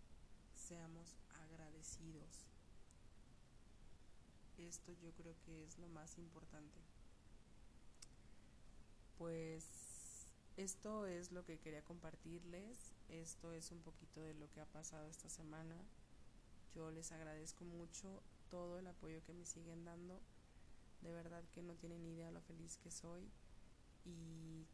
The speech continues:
quiero que sepan que este proyecto está siendo una terapia muy buena para mí, pero sobre todo estoy agradecida porque me permite, pues, ayudar un poquito o aportar un poquito a sus vidas, así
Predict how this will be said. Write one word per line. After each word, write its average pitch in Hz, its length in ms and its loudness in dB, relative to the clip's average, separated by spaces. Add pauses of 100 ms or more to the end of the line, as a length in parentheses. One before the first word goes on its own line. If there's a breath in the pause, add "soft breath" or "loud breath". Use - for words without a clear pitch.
(100)
quiero 170 280 4
que 180 140 0
sepan 175 420 2
que 170 180 0
este 170 200 -2
proyecto 170 680 2
está 175 280 0
siendo 165 420 2
una 170 220 -2
terapia 165 460 -4
muy 165 180 2
buena 170 280 0
para 170 240 -2
mí, 170 360 2 (360)
pero 170 600 2
sobre 170 280 -2
todo 175 640 0 (120)
estoy - 280 -2
agradecida 175 600 0
porque 165 340 -2
me 175 140 0
permite, 170 640 -2 (1080)
pues, 170 520 2 (500)
ayudar 170 440 4
un 185 100 2
poquito 208 440 0
o 190 40 2
aportar 170 460 0
un 165 100 -2
poquito - 380 -2
a 175 60 0
sus 175 200 -2
vidas, 160 320 0
así 170 240 -4